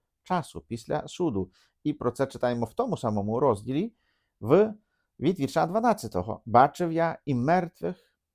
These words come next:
великих і малих, що стояли перед престолом, і книги порозкривано, і інша книга розкрита, що є книга життя,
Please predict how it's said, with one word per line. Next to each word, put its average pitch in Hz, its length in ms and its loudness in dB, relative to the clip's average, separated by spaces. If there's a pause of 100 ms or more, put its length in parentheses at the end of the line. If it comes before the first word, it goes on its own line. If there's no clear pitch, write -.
(240)
великих 127 420 0
і 107 40 -2
малих, 110 260 2
що 120 120 -6
стояли 107 360 0
перед 98 320 -4
престолом, 147 540 -2
і - 80 -12
книги 117 300 -2
порозкривано, 139 680 -4 (360)
і 131 160 -2
інша 185 320 -6
книга 95 320 -4
розкрита, 117 440 -6
що - 160 -6
є 92 100 -2
книга 95 420 -2 (380)
життя, 95 520 -2